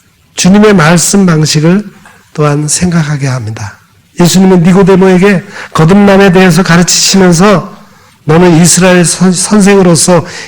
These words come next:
이러한 것들을 알지 못하느냐?" 하셨습니다.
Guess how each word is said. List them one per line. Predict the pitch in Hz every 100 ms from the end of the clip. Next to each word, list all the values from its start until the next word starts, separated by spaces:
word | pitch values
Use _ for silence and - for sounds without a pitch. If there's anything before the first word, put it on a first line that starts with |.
| -
이러한 | 175 208 202 196
것들을 | 190 - 196
알지 | 160 170 175 208
못하느냐?" | 196 - 196 202 220 233 220
하셨습니다. | - 170 151 127 127 117